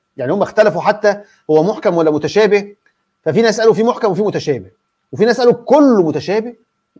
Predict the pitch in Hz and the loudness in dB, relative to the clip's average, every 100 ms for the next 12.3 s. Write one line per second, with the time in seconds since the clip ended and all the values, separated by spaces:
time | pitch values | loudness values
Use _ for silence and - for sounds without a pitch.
0 | 90 135 131 190 180 143 151 180 185 185 | -10 -4 2 2 2 0 -2 -2 -4 -8
1 | - 151 165 226 - _ _ _ _ _ | -10 -6 -4 -4 -10 _ _ _ _ _
2 | _ _ _ - 143 196 226 185 180 202 | _ _ _ -6 2 4 4 2 -2 0
3 | 262 233 233 240 233 226 202 220 208 196 | 0 0 0 0 0 2 4 4 2 0
4 | 185 190 - 214 208 196 _ _ 156 180 | 0 -2 -4 -4 -4 -6 _ _ -2 0
5 | 196 165 196 151 - 180 - _ - - | 0 -2 -4 -4 -6 -8 -8 _ -14 -8
6 | 160 110 107 98 _ - 139 120 147 240 | -8 -8 -16 -18 _ -2 0 2 2 2
7 | 180 135 147 - 151 143 160 151 143 123 | 0 -10 -12 -10 -8 -6 -6 -8 -10 -14
8 | - 95 85 _ _ _ _ _ - 220 | -20 -20 _ _ _ _ _ _ 0 2
9 | 208 175 151 101 95 - 117 120 170 147 | 4 2 -2 -6 -18 -14 -8 -4 -4 -4
10 | 143 156 151 - 139 170 175 165 _ _ | -8 -8 -10 -8 -6 -6 -6 -8 _ _
11 | _ _ 135 139 151 147 185 170 147 143 | _ _ -8 -6 -2 -2 -2 -4 -4 -2
12 | 165 175 | 0 0